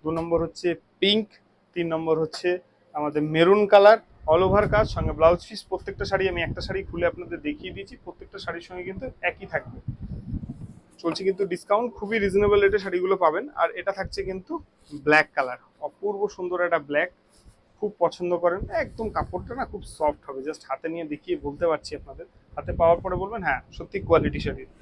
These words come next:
আর তার সঙ্গে পাচ্ছেন কিন্তু একটা অপূর্ব গ্রিন কালার। চলো, গ্রিন কালারটা একবার খুলে দেখিয়ে দিই বন্ধুদের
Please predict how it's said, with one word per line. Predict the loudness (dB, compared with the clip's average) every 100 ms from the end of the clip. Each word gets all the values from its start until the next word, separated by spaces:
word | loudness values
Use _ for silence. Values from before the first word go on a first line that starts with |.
| -16 -14 -8
আর | -2
তার | 2
সঙ্গে | 0 -2 -10
পাচ্ছেন | -6 -8 -8 -14
কিন্তু | -16 -18 -20 -20 -20
একটা | -2 2
অপূর্ব | 2 0 0 -2 -4
গ্রিন | -4 -4 -4
কালার। | -8 -10 _ -8
চলো, | -4 -4 -4
গ্রিন | -6 -4
কালারটা | -2 -2 -2
একবার | -6 -8 -8
খুলে | -4 -4 -6 _ -12
দেখিয়ে | -10 -8 -6
দিই | -8
বন্ধুদের | -10 -12 -10 -12